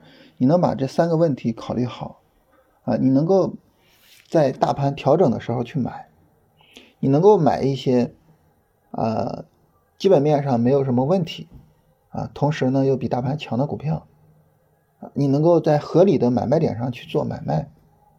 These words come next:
啊，其实整体上这个交易就不会有大的问题。所以我们说呢，这三点对于我们来说呢，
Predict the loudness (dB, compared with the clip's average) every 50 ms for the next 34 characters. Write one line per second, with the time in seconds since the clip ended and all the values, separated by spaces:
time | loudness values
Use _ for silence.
0 | _ _ _ _ _ _ _ _ _ _ _ _ _ -20 -20 -18 -14 -10 -8 -6
1 | -4 -4 -6 -8 -10 _ _ -4 -2 -2 -2 -2 -4 -2 -2 -2 -2 -2 -2 -2
2 | -2 -2 -2 -2 -2 -2 -4 -4 -6 -4 -4 -4 -4 -2 -4 -4 -4 -6 -8 -10
3 | -10 -10 -12 -14 -14 -14 -16 -16 -20 -20 -20 _ _ _ _ _ _ _ _ _
4 | _ _ _ _ _ _ _ _ _ _ _ _ _ _ 4 6 6 6 6 4
5 | 2 0 0 0 0 2 2 2 0 2 0 -2 -2 -2 -2 0 0 2 2 2
6 | 0 -2 -2 -6 _ _ _ -2 0 2 2 2 0 0 -2 -4 -6 -6 -6 -4
7 | -2 -2 -2 -2 -4